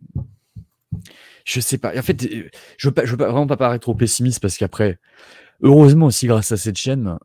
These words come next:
enfin grâce à YouTube globalement, j'ai rencontré des gens super, et vraiment des gens adorables. Certains sont des potes très, très proches maintenant. D'ailleurs,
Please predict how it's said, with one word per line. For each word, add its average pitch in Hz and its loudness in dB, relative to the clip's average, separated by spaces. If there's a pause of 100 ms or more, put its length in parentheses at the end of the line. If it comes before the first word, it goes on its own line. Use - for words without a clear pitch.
(140)
enfin 104 -6
grâce 98 -4
à 92 -4
YouTube 95 -6
globalement, 95 -4
j'ai 90 -8
rencontré 92 -6
des 95 -2
gens 90 -8
super, 95 -6 (220)
et 82 -14
vraiment 101 -6
des 95 -4
gens 95 -4
adorables. 90 -4
Certains 92 -14
sont 87 -14
des 85 -10
potes - -10
très, - -10
très - -10
proches - -10
maintenant. 95 -10 (480)
D'ailleurs, 113 2